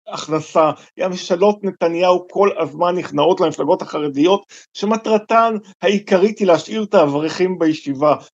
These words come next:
כלומר, המדינה חותרת נגד עצמה, הכלכלה החרדית כל הזמן גורמת נזקים אדירים לכלכלה כולה, כי אי אפשר להחזיק כל כך הרבה אנשים שלא עובדים, והממשלה נכנעת למפלגות החרדיות ומאפשרת את זה.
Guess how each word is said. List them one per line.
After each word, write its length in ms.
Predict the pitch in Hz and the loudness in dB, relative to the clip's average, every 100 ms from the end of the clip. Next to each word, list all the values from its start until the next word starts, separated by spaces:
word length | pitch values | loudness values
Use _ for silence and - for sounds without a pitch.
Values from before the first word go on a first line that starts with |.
| - | -10
כלומר, 240 | 151 156 | -4 -2
המדינה 380 | 170 156 175 208 | -4 -4 -2 0
חותרת 680 | 208 185 - 196 202 208 180 | -2 -6 -2 0 2 -2 -2
נגד 340 | 170 185 190 | -2 0 0
עצמה, 600 | - 156 - 151 151 180 185 - _ - | 0 -4 -8 -8 0 2 0 -4 _ -6
הכלכלה 600 | 143 147 175 - 175 202 | -6 -2 -2 0 2 2
החרדית 580 | 208 202 170 156 196 - | 2 -2 -4 -6 -8 -8
כל 260 | - 208 220 | -2 2 2
הזמן 360 | 185 202 196 190 _ _ - | 2 0 0 -2 _ _ -14
גורמת 540 | 135 147 170 208 202 | -4 0 2 2 0
נזקים 440 | 190 160 175 208 208 | -2 -6 -6 -4 -2
אדירים 460 | 180 151 170 202 | 0 2 2 4
לכלכלה 600 | 185 165 151 147 151 165 | 2 0 -2 0 2 2
כולה, 520 | 175 - 156 139 143 190 - _ _ _ | 0 -4 -2 2 2 2 -4 _ _ _
כי 100 | - | -12
אי 200 | - 220 | -4 -2
אפשר 240 | 208 190 | 0 0
להחזיק 420 | 165 151 139 156 175 | 2 2 0 -6 -4
כל 100 | 147 | 0
כך 200 | 165 143 | 0 0
הרבה 200 | 160 147 | 0 0
אנשים 320 | 143 139 160 | -2 -4 -6
שלא 240 | 147 143 147 | -2 2 2
עובדים, 460 | 147 127 143 247 - - _ | 2 -2 -2 -2 -4 -20 _
והממשלה 640 | 127 151 160 160 170 170 220 | -2 0 0 -2 -2 2 2
נכנעת 520 | 208 - 160 180 196 | 2 -2 -2 0 2
למפלגות 400 | 165 156 151 185 | 0 -2 -4 -4
החרדיות 640 | 180 156 147 139 170 202 147 | -6 -4 -4 0 2 2 0
ומאפשרת 720 | 143 147 - - 160 165 - | -2 -2 -4 0 2 2 0
את 100 | |
זה. 60 | 120 | -4